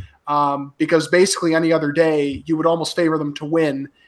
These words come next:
especially going up against two center backs like Merlo and, uh, Revolredo, who I think Revolredo, anyways, in his case was all right. And Madrid, as Brian mentioned, was, was quite solid. Out of all the Cristal defenders, probably the best one.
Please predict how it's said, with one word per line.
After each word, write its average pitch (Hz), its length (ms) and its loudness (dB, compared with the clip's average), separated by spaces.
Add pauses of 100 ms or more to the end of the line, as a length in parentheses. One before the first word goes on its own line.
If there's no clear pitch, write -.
(420)
especially 190 380 0
going 180 200 6
up 170 80 4
against 160 300 0
two 190 100 -6
center 180 300 -2
backs 165 240 2
like 165 140 0
Merlo 160 520 0
and, 151 220 -4 (120)
uh, 147 180 -6
Revolredo, 160 680 2
who 160 140 -4
I 151 100 -2
think 226 280 -2 (140)
Revolredo, 165 600 2
anyways, 147 300 -8
in 147 60 -10
his 160 180 -6
case 151 320 -8
was 156 300 -6
all 185 140 2
right. 147 380 -6 (260)
And 147 260 -2
Madrid, 156 340 2
as 143 160 -2
Brian 147 300 -2
mentioned, 143 340 -8
was, 131 400 -10 (400)
was 156 100 -8
quite 151 220 0
solid. 143 340 2
Out 160 140 2
of 160 100 2
all 175 140 6
the 160 160 0
Cristal 160 460 -4
defenders, 143 420 -4
probably 143 380 -2
the 139 60 -18
best 135 260 -12
one. - 160 -20